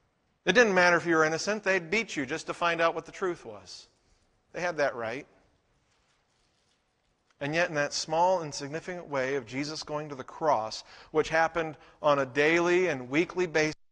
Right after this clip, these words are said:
for the Romans, there were three guys scheduled that day anyway. They just swapped one of them out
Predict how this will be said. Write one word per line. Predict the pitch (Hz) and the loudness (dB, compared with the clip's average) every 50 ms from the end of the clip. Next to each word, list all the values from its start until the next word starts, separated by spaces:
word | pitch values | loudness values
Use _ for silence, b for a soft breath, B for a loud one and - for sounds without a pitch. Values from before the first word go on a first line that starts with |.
| _ | _
for | - 170 151 | -4 -2 0
the | 147 143 | 0 2
Romans, | 139 147 143 143 151 165 180 160 | 2 2 2 0 0 -4 -6 -2
there | 151 143 135 | 0 0 0
were | 131 | 0
three | 127 - - 147 160 175 185 | -2 -6 -2 0 2 2 4
guys | 165 175 175 175 175 180 170 151 - B B B B | 6 6 6 6 6 4 2 -2 -6 B B B B
scheduled | B - - - 185 185 190 165 175 185 175 156 | B -6 2 6 8 8 8 8 6 2 4 6
that | 175 180 196 - | 6 6 6 6
day | - 180 185 190 190 220 | 6 6 6 8 6 4
anyway. | 262 269 226 175 143 123 117 | 4 4 4 4 4 2 2
They | 117 139 160 | 4 2 4
just | 160 175 - - | 4 2 0 4
swapped | - 175 196 202 202 202 202 | 10 12 12 12 12 10 6
one | 196 202 208 208 208 | 6 8 8 8 8
of | 196 | 6
them | 202 214 220 | 4 4 4
out | 226 254 247 208 123 | 6 6 4 4 2